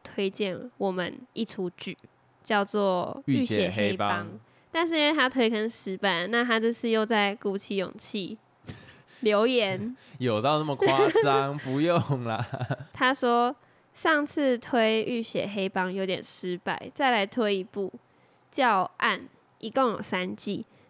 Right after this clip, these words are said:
Speaker 1: 他觉得看完两遍后，唯一的缺点可能就是太烧脑了，不能轻松的看。
Speaker 2: 欸，其实上次他讲完之后啊，我有去查一下《浴血黑帮》，有两部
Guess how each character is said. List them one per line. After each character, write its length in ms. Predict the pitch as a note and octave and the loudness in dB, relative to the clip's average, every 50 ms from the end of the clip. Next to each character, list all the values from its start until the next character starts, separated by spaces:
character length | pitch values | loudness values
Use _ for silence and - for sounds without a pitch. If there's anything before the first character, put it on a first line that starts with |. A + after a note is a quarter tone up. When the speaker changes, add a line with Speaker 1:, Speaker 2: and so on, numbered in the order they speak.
| _ | _
Speaker 1:
他 120 | - C#4+ D#4 | 0 0 0
觉 220 | - C4 A3 G3+ | 2 2 2 4
得 80 | G3 G#3+ | 2 2
看 320 | - - - D4+ B3+ A3+ | 0 -4 -2 -2 0 2
完 160 | G3+ F#3+ F#3 | 2 0 0
两 180 | F#3+ F3 D#3+ D#3+ | 0 -4 -4 -4
遍 260 | G3+ G#3+ G#3+ G3+ G3 | -2 0 0 0 0
后， 260 | G#3 A3+ A3+ G#3 F3+ - _ - | -2 0 2 2 2 0 _ -4
唯 140 | - G#3 G#3+ | 0 2 4
一 100 | A#3 G#3+ | 4 4
的 100 | A#3 A#3 | 2 0
缺 260 | A3 - - A#3+ A3 | -2 -2 -2 0 0
点 220 | A3 G#3+ F#3 D#3 - | 0 0 0 -2 -4
可 140 | - B3 G3+ | -6 -4 -4
能 120 | F#3 F#3+ | -4 -2
就 80 | G3+ G#3 | 0 0
是 80 | G#3+ A3 | 0 0
太 280 | - - - A#3 G3+ G3+ | -2 -4 -4 -4 -4 -4
烧 300 | G3 - G3 F#3+ F#3+ G3 | -4 -2 -2 -2 -2 -2
脑 180 | G3 E3+ - - | -4 -6 -8 -8
了， 120 | - - - - | -10 -12 -6 0
不 140 | B3+ B3+ | 0 2
能 180 | A#3+ G3+ F#3+ F#3+ | 2 0 -2 -4
轻 280 | - - - A#3 G#3+ A3+ | -8 -2 -2 -2 -2 0
松 220 | - A3 G3 G3 | -2 -4 -4 -4
的 80 | F#3+ E3+ | -4 -8
看。 260 | - - - - - - _ _ _ _ _ _ _ _ _ _ _ - | -8 -8 -10 -10 -10 -14 _ _ _ _ _ _ _ _ _ _ _ -10
Speaker 2:
欸， 140 | - G#2 G2+ | -8 -8 -6
其 280 | G2 - C3 E3 A3 A#3+ | -6 -4 -4 -2 -2 -2
实 80 | A#3 - _ _ | -4 -6 _ _
上 260 | - - G#3+ F#3+ F3 | -6 -4 -2 -2 -2
次 260 | E3 - F#3 F3 D#3 | -2 0 0 0 0
他 160 | D3 D3+ D3+ | 0 -2 -4
讲 220 | D#3 - A#2 G2 F2+ | -2 -2 -2 -2 -2
完 180 | F2 F2 F#2 F#2+ | -2 -4 -6 -6
之 160 | F#2 G#2 G#2+ | -4 -4 -2
后 240 | A2 A2+ G#2+ G2 E2+ | 0 0 0 0 0
啊， 220 | C2 A#1+ C2 F#2+ - _ _ _ _ - | -2 -6 -8 -10 -14 _ _ _ _ -2
我 120 | D#3+ G3 | 0 2
有 80 | F3+ C#3 | 2 2
去 120 | - E3 | 2 -2
查 280 | D3 - B2 G2+ F#2 F#2+ | -4 -4 -6 -6 -6 -6
一 40 | G#2 | -4
下 100 | A#2+ A2+ | -6 -4
《浴 120 | - A#2+ G#2+ | -4 -4 -6
血 220 | - - - - F#2+ | -6 -8 -12 -10 -8
黑 140 | G2+ F#2+ - - | -8 -10 -8 -8
帮》， 140 | - C2 - - B2+ _ _ _ _ _ - - | -10 -10 -10 -10 -16 _ _ _ _ _ -18 -6
有 180 | - G3 G#3 A#3 | -2 0 2 2
两 200 | A#3+ F3+ B2 B2 | 2 2 0 0
部 200 | - F#3+ F#3 | 0 0 0